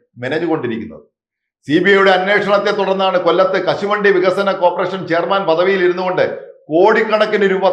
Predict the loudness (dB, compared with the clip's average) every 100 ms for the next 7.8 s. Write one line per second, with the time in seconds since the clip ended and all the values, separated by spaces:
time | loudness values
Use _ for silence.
0 | 0 -2 0 0 0 -2 -2 0 -2 -2
1 | -4 -4 -4 0 2 2 -2 -2 0 2
2 | 2 2 0 2 2 2 0 -8 -20 _
3 | -2 0 0 -2 -2 0 -2 -2 0 2
4 | 2 0 -4 -2 0 0 0 -2 -2 -4
5 | -2 0 0 0 -2 -2 0 2 2 0
6 | 0 -4 -2 0 -2 -4 -8 -14 _ -2
7 | 2 2 2 0 0 -2 -2